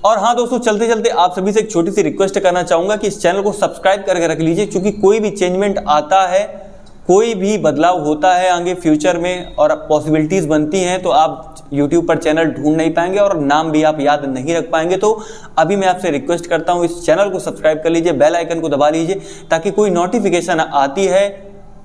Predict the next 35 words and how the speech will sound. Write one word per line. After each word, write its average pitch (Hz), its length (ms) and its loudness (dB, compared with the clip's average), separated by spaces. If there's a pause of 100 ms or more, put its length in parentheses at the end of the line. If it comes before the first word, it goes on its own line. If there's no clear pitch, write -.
या 170 160 4
कोई 196 260 2
मेरे 185 200 0
पास 214 200 2
जानकारी 170 420 0
आती 170 180 0
है 185 60 0
तो 180 80 0
उसकी 165 180 -2
notification 160 540 0
आप 147 180 2
तक 151 220 -4
पहुंच 151 240 0
जाए। 165 240 0
और - 180 2 (400)
by 185 280 2
chance 202 300 -2
आपका - 360 0 (120)
इससे 196 260 0 (360)
काम 160 260 2
नहीं 151 200 0
बनता 185 320 2
है 202 140 2
तो 202 140 -6
मैं 233 380 0
definitely 175 460 0
दोस्तों 165 320 0
आपके 165 320 0
लिए 165 120 0
कुछ 165 260 -6
नया 143 200 2
solution 139 380 -4
निकाल 139 300 0
के 143 120 -4
आऊँगा, 180 340 2